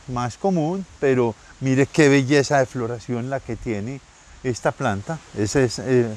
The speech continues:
súper buena. Son plantas que tienen un sistema radicular muy fuerte, muy grande, entonces estas, eh, tienden, estas raíces tan gruesas tienden a sacar la planta hacia arriba.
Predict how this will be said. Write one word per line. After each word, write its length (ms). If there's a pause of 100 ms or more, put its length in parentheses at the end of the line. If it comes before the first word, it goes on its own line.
súper 340
buena. 340 (1600)
Son 140
plantas 460
que 200 (420)
tienen 220
un 80
sistema 420
radicular 480
muy 240
fuerte, 600
muy 280
grande, 560 (360)
entonces 600 (440)
estas, 420
eh, 260 (100)
tienden, 540 (220)
estas 280
raíces 340
tan 160
gruesas 320
tienden 440
a 120
sacar 240
la 120
planta 400
hacia 180
arriba. 340